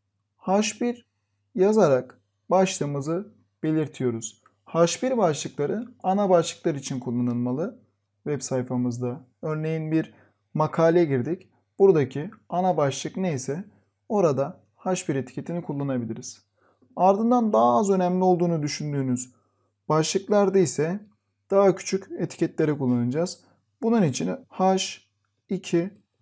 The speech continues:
etiketini kullanalım. Buraya alt başlık yazalım.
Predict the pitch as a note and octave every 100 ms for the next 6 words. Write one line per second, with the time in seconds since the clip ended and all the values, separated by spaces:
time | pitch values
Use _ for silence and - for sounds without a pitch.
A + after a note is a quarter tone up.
0 | _ _ F3 - D#3 C3 C3+ B2+ B2 B2
1 | B2+ D#3 A#3 _ _ _ _ _ _ _
2 | _ _ _ _ - - _ _ _ _
3 | A3+ F#3 C#3+ E3+ - _ _ _ - G3+
4 | G#3 G3+ - - F#3 D#3+ - D#3+ C3 A#2+
5 | A#2+